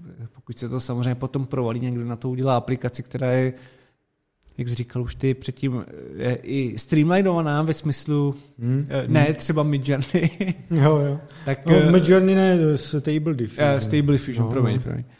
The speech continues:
Speaker 1: Tak, eh, samozřejmě by to řešil, ale dokud to dělá pár lidí, tak, eh,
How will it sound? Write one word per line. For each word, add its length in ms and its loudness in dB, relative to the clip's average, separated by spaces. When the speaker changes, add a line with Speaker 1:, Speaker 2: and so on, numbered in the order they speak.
Speaker 1:
Tak, 220 0
eh, 180 6
samozřejmě 360 2
by 100 0
to 140 -2
řešil, 320 -2
ale 160 0
dokud 260 -4
to 80 -4
dělá 220 0
pár 220 -2
lidí, 260 -2
tak, 260 -6
eh, 340 -2